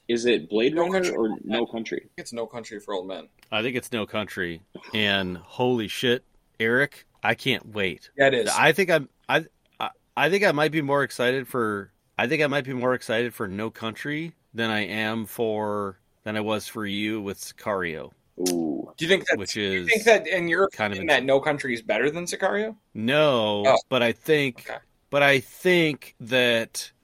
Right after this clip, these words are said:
Speaker 3: No Country is a more universally appealing movie.
Speaker 1: Mm.
Speaker 3: Like, like, n-, uh, Sicario is, like, like, super fucking dark and, like, heavy and, like, lots of shit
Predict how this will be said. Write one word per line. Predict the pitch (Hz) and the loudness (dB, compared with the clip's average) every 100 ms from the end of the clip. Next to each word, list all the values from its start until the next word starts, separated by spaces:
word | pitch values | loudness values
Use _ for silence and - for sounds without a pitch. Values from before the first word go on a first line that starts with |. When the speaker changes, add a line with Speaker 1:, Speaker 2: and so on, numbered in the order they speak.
| - | -8
Speaker 3:
No | 127 135 131 | 0 0 0
Country | - 143 - 156 151 | -2 -4 -2 -2 -2
is | 151 143 123 113 | -4 -4 -4 -2
a | 110 | -4
more | 107 117 120 117 107 | -2 -2 0 0 -2
universally | 104 127 120 107 120 - 120 113 113 107 - | -2 -2 -2 -2 -4 -4 -6 -4 -4 -6 -8
appealing | 117 - - 143 123 117 101 104 | -14 -14 -8 -4 -2 -4 -4 -4
movie. | 123 104 98 87 85 85 - | -4 -4 -6 -6 -8 -12 -12
Speaker 1:
Mm. | 90 80 - _ - | -8 -8 -10 _ -2
Speaker 3:
Like, | 151 123 - - 160 | 0 0 -4 -20 -4
like, | 139 131 - | -2 -2 -4
n-, | 143 143 - | -6 -4 -2
uh, | 151 135 123 117 113 | 0 2 2 2 0
Sicario | - 143 - 175 165 160 170 | -4 -6 0 2 4 4 2
is, | - | 0
like, | 127 107 - _ - 156 | -2 -2 -4 _ -12 -4
like, | 123 92 | -4 -4
super | - - 226 135 | -4 -2 -2 -2
fucking | - 160 127 120 95 | -2 -2 -2 -4 -2
dark | 113 107 107 - - - | 2 2 0 -4 -10 -8
and, | 107 | -4
like, | 98 - | -4 -8
heavy | - - 143 117 113 107 101 - | -8 -2 0 0 -2 -2 -6 -10
and, | 110 | -8
like, | 101 90 92 | -8 -8 -10
lots | 107 151 147 139 127 | 0 4 4 4 -2
of | - | -6
shit | - 127 113 | -2 0 -2